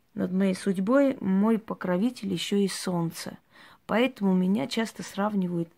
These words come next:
со львицей. Говорят, что я по знаку зодиака очень подхожу ещё и к львицам. Э, это отчасти правда, потому что хочу вам сказать одну вещь.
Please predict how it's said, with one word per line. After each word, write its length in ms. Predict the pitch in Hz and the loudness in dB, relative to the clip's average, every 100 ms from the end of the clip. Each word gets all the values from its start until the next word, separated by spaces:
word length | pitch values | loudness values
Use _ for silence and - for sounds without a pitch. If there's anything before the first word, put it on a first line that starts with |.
| - - - | -20 -20 -20
со 200 | - 220 | -8 -2
львицей. 500 | 220 196 190 170 - | 0 2 2 0 -6
Говорят, 420 | 175 175 180 233 | -4 -2 0 -2
что 260 | 254 - 175 - - - _ | -4 -6 -6 -8 -20 -20 _
я 260 | - 175 202 | -4 2 2
по 140 | 196 | 2
знаку 360 | 180 185 185 185 | 2 2 2 0
зодиака 520 | 175 180 202 254 - | -6 0 2 2 0
очень 280 | 175 165 180 | -4 -2 -4
подхожу 480 | 175 - - 170 196 | -4 -8 -6 -4 -4
ещё 280 | 214 - 190 | -4 2 2
и 80 | |
к 180 | 190 - | 2 0
львицам. 520 | 185 175 156 - - - - _ _ _ _ _ _ _ _ _ _ - | 0 0 -2 -2 -12 -16 -20 _ _ _ _ _ _ _ _ _ _ -8
Э, 320 | 170 165 165 | -4 -4 -2
это 360 | 196 196 190 175 | 0 2 2 2
отчасти 440 | 185 - 196 - | -2 0 0 0
правда, 420 | 170 175 233 277 196 | -4 0 0 0 -4
потому 380 | - 185 190 | -4 -2 0
что 300 | 185 - 180 - - - | 0 -2 -4 -4 -14 -18
хочу 300 | - 190 294 | -4 2 4
вам 180 | 294 208 | 4 4
сказать 440 | - 185 208 240 | 2 0 0 0
одну 240 | 190 190 208 | 0 2 4
вещь. 420 | 185 170 160 - | 4 2 -2 -10